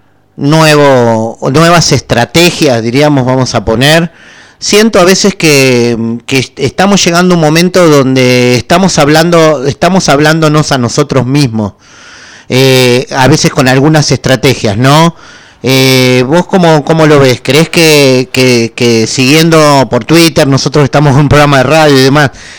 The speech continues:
estamos llegando a más gente? No lo digo por vos en particular, sino lo digo los que estamos en,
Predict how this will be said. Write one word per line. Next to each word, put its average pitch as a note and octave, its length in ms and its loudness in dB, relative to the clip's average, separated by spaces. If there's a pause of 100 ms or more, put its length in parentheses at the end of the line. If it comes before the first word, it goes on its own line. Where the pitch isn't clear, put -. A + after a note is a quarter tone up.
(140)
estamos C4 460 0
llegando F3 340 0
a D3+ 60 2
más D#3 160 -2
gente? A3 260 0
No D#3+ 100 0
lo D#3+ 100 2
digo E3 200 2
por C#3 140 0
vos D#3 220 4
en C3+ 100 0
particular, B2+ 580 -2
sino D3 240 -2
lo C#3+ 140 2
digo D#3+ 260 2
los B2+ 120 2
que A#2+ 60 -6
estamos D3+ 360 -2
en, A#2 260 -2